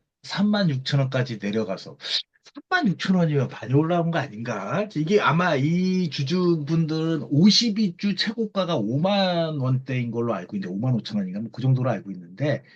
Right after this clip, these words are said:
뭐, 오십이 주를 떠나서 역대 최고가죠. 음, 오만 오천 원 정도가.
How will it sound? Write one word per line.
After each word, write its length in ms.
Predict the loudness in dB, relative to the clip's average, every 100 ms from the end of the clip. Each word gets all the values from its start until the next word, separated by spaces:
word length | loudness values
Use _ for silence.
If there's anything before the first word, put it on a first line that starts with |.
| _ _ -4
뭐, 120 | 2 4
오십이 380 | 4 6 4
주를 240 | 4 2 4
떠나서 520 | 4 4 2 -2 -4 _
역대 260 | 0 2 0
최고가죠. 800 | 0 -8 -2 -2 -2 -4 -8 -8 -8
음, 100 | -4
오만 260 | 0 0
오천 220 | 0 -4 -6
원 60 |
정도가. 280 | -8 -16 -20